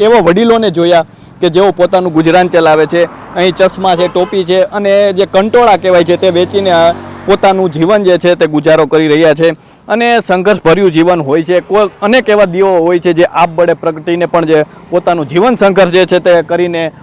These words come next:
પોતાનો દીવો જે છે તે ઉજાળતા હોય છે. ત્યારે વડીલો આપણી સાથે જોડાઈ ચૂક્યા છે, તો આવો તેમની સાથે વાત કરવાનો પ્રયત્ન કરીએ.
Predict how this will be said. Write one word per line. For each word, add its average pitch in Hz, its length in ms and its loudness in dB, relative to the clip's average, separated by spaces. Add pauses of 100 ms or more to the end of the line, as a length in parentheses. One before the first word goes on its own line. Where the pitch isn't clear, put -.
(120)
પોતાનો 170 380 0
દીવો 175 280 0
જે 165 160 -2
છે 165 140 -2
તે 160 260 0 (260)
ઉજાળતા 185 440 2
હોય 160 240 0
છે. 165 160 0
ત્યારે 160 240 2
વડીલો 180 340 0
આપણી 180 260 2
સાથે 160 260 -2
જોડાઈ 160 280 -4
ચૂક્યા 160 300 -6
છે, 165 200 -2
તો - 320 -4
આવો 220 180 4
તેમની 214 300 0
સાથે 185 260 2
વાત 170 280 0
કરવાનો 165 300 0
પ્રયત્ન 160 340 0
કરીએ. 156 320 -2